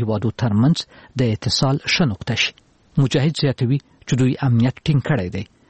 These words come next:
چې د همدې لپاره نورو هیوادو ته بلنه ورکوي چې په افغانستان کې د اقتصادي هلو ځلو زمینه برابره شوې ده. ورځپاڼه زیاتوي چې د طالبانو له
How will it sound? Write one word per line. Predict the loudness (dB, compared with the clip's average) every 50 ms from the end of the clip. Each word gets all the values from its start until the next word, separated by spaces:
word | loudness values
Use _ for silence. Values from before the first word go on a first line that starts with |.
| _ _ -4 -2
چې | -2 0
د | 0 2
همدې | 2 2 2 2 2 0 0
لپاره | -4 -6 -8 -6 -6 -8 -10 _ _ _ _ 2 2
نورو | 4 4 4 2 2
هیوادو | 2 2 0 0 0 0 -2 0
ته | 0 -4 -2 0
بلنه | 2 4 4 4 2 0
ورکوي | -4 -8 -6 -6 -6 -6 -6 -8 _ -20 -20 -20 -18 -18
چې | -4 -2
په | -2 -2 -2
افغانستان | -2 0 0 0 0 0 -2 -2 0 0 0 2 0
کې | -2 -2
د | -2 -2 -4
اقتصادي | -4 -6 -4 -2 0 0 2 2 2 2
هلو | 2 0 -2 -2 0 0
ځلو | 0 2 2 0 -2 -8 _ _ _ -2 0
زمینه | 2 2 2 4 4 2 2 0
برابره | -4 -6 -6 -8 -8 -6 -4 -4
شوې | -4 -4 -6 -6 -12
ده. | -14 -18 _ _ _ _ _ _
ورځپاڼه | 2 2 2 2 2 0 2 2 2 2 0
زیاتوي | 0 0 0 0 2 2 0 -2 -6 _ _ _
چې | -4 -2 -2
د | 0 0 0
طالبانو | 0 0 2 2 2 2 4 4 4
له | 2